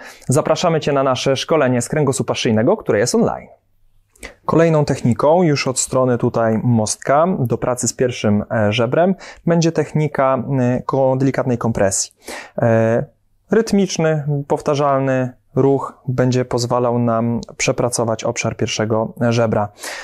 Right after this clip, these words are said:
Jedynym takim przeciwwskazaniem do pracy mobilizacyjnej w ten sposób jest zaawansowana osteoporoza. W większości przypadków natomiast możemy sobie, e, pracować. Pierwsze żebro będzie bezpośrednio znajdowało się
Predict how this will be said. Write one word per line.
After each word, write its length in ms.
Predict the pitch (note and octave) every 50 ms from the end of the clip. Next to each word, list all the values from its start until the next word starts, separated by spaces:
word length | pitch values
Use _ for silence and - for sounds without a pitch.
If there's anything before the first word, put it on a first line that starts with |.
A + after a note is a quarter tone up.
| - - _
Jedynym 300 | - C#4+ D4 C4 A3 F#3
takim 260 | E3 D#3+ - - C3+ B2
przeciwwskazaniem 920 | - - C3+ - C#3 B2+ - - - - C3+ B2+ C#3+ C3+ C3 A#2+ A2+ A2+
do 80 | A2+ A2+
pracy 300 | - A#2+ G#2+ - - A2+
mobilizacyjnej 760 | A2+ A2 A2+ A2 A2 G#2+ A#2 A2+ - - A#2 A2 A2 G#2 G#2+
w 40 | -
ten 160 | - B2+ B2
sposób 520 | - - C3 B2 - - B2 A#2 - -
jest 420 | A2 A2 A2 G#2+ G#2 - - - -
zaawansowana 720 | - A#2 B2+ A#2+ A#2+ B2 A#2 A2 - A#2 A2+ A2 G#2+ G#2
osteoporoza. 720 | G#2 - - C3 - - F3 F#3 F#3+ F3 F3+ F3 E3 D#3+ - - - - - - - -
W 80 | B3+ B3
większości 400 | A3 F#3+ - - - - - A#2
przypadków 460 | - - - C3 B2+ - - A#2+ -
natomiast 440 | A#2+ A2+ - A2+ A2 A2 A2 - -
możemy 380 | C3 C#3 B2+ B2 A#2 A2+ A2
sobie, 420 | G#2+ - - G#2+ G#2+ G#2+ G#2 G#2+ G#2+ - - -
e, 140 | A#2+ A2+ A#2
pracować. 680 | - - A2+ A2+ - - G#2 F#2 - - - - - _ - - - - - - - - - - - -
Pierwsze 300 | F3 G#3 A3+ - G#3+ E3
żebro 480 | D#3 D3+ B2+ C3 C#3 D3+ F3+ F#3+ E3+ -
będzie 400 | D3 C3 C#3+ D3 C#3+ C3+ C#3 C3+
bezpośrednio 680 | D3+ D#3 - - - C#3 - - D3 C#3+ C#3 C#3+ C#3+
znajdowało 480 | C3 C#3 C3+ C3 C3 B2 C3 C3 C3 C3
się 360 | - - B2+ B2 B2 B2 A#2+